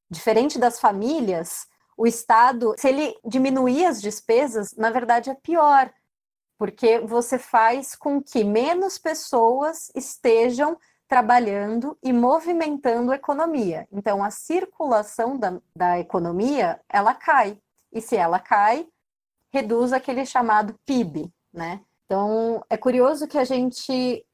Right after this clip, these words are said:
coloque sempre na perspectiva de que esses governos de direita, esses governos ligados ao, a uma ideologia neoliberal,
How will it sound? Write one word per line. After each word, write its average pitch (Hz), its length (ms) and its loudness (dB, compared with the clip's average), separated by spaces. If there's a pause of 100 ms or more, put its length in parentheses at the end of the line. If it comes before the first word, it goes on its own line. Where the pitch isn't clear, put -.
coloque 220 560 2
sempre 247 320 -4
na 269 140 -4
perspectiva 240 840 -4
de 254 220 -6
que 190 480 -4
esses 196 220 -14
governos 202 560 -6
de 180 140 -6
direita, 185 560 -4
esses 175 280 -8
governos 196 540 -6
ligados 175 520 -6
ao, 180 280 -6
a 185 120 0
uma 180 200 -2
ideologia 185 800 0
neoliberal, 185 880 2